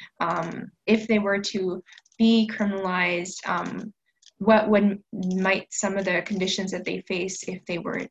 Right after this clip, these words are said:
beca-, if they became a detainee? Um, and then I also wanted to touch upon this, um, concept of policy implications. You su-, you seem to suggest that there's, like, a way to mitigate,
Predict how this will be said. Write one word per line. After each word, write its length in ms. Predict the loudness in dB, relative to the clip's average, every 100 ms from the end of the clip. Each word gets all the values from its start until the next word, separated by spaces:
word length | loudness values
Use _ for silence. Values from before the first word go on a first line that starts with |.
| _
beca-, 220 | -10 -10 -6
if 180 | -4 -2
they 160 | -2 -2
became 380 | -6 -8 -4
a 60 | -4
detainee? 840 | -6 -10 -10 -8 -8 -8 -8 -10 -14 -20 -20 _
Um, 360 | 0 2 0 2
and 160 | 2 4
then 360 | 4 4 -2 -2
I 240 | 2 4 6
also 300 | 4 2 2
wanted 240 | 4 2
to 100 | 0
touch 320 | -4 -4 -4
upon 420 | -6 -2 -2 -2
this, 420 | -4 -4 -6 -10 -12
um, 440 | -8 -8 -8 -12 -12
concept 540 | -2 0 2 0 -2
of 160 | -4 -6 -8
policy 440 | 2 6 6 2 -6
implications. 840 | -6 -10 -6 -4 -2 -4 -6 -6
You 160 | -6 -4
su-, 300 | -4 -4 -2
you 140 | 0
seem 220 | 0 2 0
to 80 | 0
suggest 400 | -2 -2 -2 -4
that 140 | -4
there's, 200 | -4 -2
like, 200 | -4 -4
a 80 | -4
way 260 | 0 2 0
to 200 | -2 -6
mitigate, 560 | -4 -4 -2 -2 -4